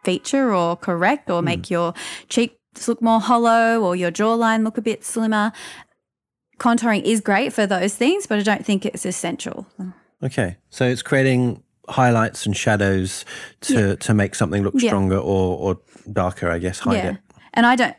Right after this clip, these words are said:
Speaker 1: that, what I'm, uh, what I don't think is essential is actually having a specific contouring product. If you're using blush and bronzer, they're kind of doing that kind of contouring and shaping anyway. So,
Speaker 2: Yeah.
Speaker 1: yeah.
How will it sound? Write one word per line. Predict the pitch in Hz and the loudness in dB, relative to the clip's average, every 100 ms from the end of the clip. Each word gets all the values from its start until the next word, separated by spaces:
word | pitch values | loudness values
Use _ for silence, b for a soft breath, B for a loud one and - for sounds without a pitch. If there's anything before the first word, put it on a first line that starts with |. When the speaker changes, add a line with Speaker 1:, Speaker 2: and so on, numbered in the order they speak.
| - | 0
Speaker 1:
that, | 226 - | 0 0
what | 226 233 | 2 2
I'm, | 226 226 | 2 0
uh, | 208 | -4
what | 208 220 | -2 0
I | 233 | 2
don't | 208 147 | 2 0
think | 202 | -2
is | 196 | -4
essential | 190 190 - - | -2 -4 -4 -4
is | 202 - | -4 0
actually | 185 190 190 | -2 0 -4
having | 165 196 185 - - | 0 0 -2 -6 -8
a | |
specific | 170 - 190 - 196 185 - | -10 -10 -10 -4 -2 -2 -4
contouring | - 180 190 185 175 | 0 0 0 -2 -2
product. | 185 175 180 - | 0 0 0 -2
If | 202 214 | -2 2
you're | 208 | 2
using | 226 208 185 | 4 2 0
blush | 190 175 180 - 302 _ | 2 2 2 -2 -6 _
and | 190 175 | -4 0
bronzer, | 180 185 180 170 170 - | 2 2 2 0 0 -4
they're | 185 185 196 | -2 0 0
kind | - 190 | 2 0
of | 175 175 | 0 -2
doing | 180 175 180 | -2 0 0
that | 170 - | -2 -2
kind | 180 175 | -2 -2
of | 180 - B B B | -4 -12 B B B
contouring | - 185 190 175 175 | 0 0 2 2 2
and | 170 | 0
shaping | - 160 - 165 | 0 -2 -2 -2
anyway. | 165 196 247 381 415 | 0 2 2 2 -4
So, | - | -2
Speaker 2:
Yeah. | 143 170 190 b b b b b b b - | 0 0 -4 b b b b b b b -4
Speaker 1:
yeah. | 185 - | -4 -4